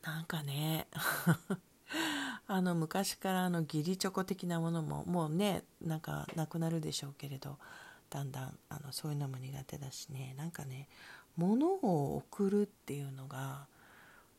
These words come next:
あんまり得意じゃないのかもしれないですね。あと何か、あの、何々だから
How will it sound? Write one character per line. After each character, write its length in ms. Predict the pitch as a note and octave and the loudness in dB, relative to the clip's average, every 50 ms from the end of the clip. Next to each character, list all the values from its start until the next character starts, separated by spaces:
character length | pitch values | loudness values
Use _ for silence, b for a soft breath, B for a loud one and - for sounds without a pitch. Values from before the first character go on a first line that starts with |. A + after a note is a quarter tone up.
| - - | -20 -14
あ 100 | - D3+ | -12 -6
ん 60 | E3 | -2
ま 120 | G3 A#3 B3 | 0 0 2
り 120 | B3+ C4+ | 0 0
得 320 | C4+ - C4 - - D4 | -2 -4 -2 2 4 4
意 60 | D4+ C#4 | 6 6
じ 100 | - F#3+ | 4 4
ゃ 40 | |
な 160 | F3+ F3 F3+ F#3 | 4 4 4 4
い 40 | |
の 140 | F#3 F3 D3+ | 4 4 2
か 100 | - C#3+ | 0 -4
も 140 | C#3 C3+ C3+ | -6 -6 -6
し 160 | - - - | -6 -6 -6
れ 80 | C#3+ C3+ | -6 -8
な 180 | C3 C3 C3+ | -8 -8 -8
い 60 | C3+ C3+ | -10 -10
で 100 | C3+ C3 | -6 -4
す 180 | - - - | -4 -4 -4
ね。 440 | C#3+ C3+ C3+ C#3 C3+ C#3 C3+ C#3 B B B B B B B B - | -8 -10 -10 -8 -8 -8 -10 -12 B B B B B B B B 0
あ 100 | G#3 G3+ | 0 2
と 140 | - G3+ | 4 4
何 320 | F3+ F#3+ G#3+ A3 G#3+ F#3 E3 | 6 8 8 8 6 4 2
か、 640 | - - - - E3 E3+ E3+ D#3+ D#3 D3 - - - | -2 -2 0 2 4 4 4 4 2 0 -2 -6 -2
あ 180 | - - D#3 D#3 | 0 0 0 2
の、 220 | D#3 D#3+ D#3 D3+ | 2 0 0 0
何 400 | D3+ E3+ G3+ A3+ C4 D4+ E4 F4+ | 2 4 4 4 4 4 2 2
々 180 | F#4 F4+ D#4+ C#4 A#3 G#3 F#3 E3 | 2 2 2 2 2 2 2 4
だ 160 | A3+ B3+ C#4+ | 2 2 0
か 280 | - - - A#3+ A#3 | 0 0 0 2 2
ら 400 | A#3 C4+ D#4+ E4 C#4 G#3 F#3+ - | 2 2 2 2 2 0 -2 -4